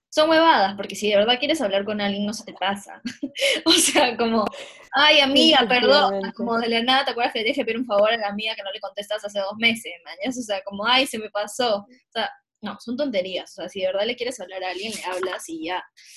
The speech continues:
Speaker 1: Y ahí nadie te tilde de intensa, pues, porque estás en una conversación. O sea,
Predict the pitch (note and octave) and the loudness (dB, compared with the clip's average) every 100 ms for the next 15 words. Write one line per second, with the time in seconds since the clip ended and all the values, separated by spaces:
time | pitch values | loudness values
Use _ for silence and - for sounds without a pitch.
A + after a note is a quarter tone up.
0 | - _ _ _ _ _ _ _ _ _ | -20 _ _ _ _ _ _ _ _ _
1 | _ B3 A3 G#3 A#3 C#4+ D4 - _ A3+ | _ 0 2 4 2 0 -2 -8 _ -2
2 | A3+ G#3+ G3+ A3 G#3 G3+ G3 G#3 G#4+ C#4 | 0 -2 -8 -8 -4 -4 -4 -4 -4 -4
3 | G3+ F#3 A3+ A3 B3 E4+ F#4 G4+ A4 D4+ | -6 -6 -8 -6 -4 -4 -4 -6 -6 -6
4 | D4 C#4 - B3+ B3+ - | -6 -8 -8 -6 -4 -4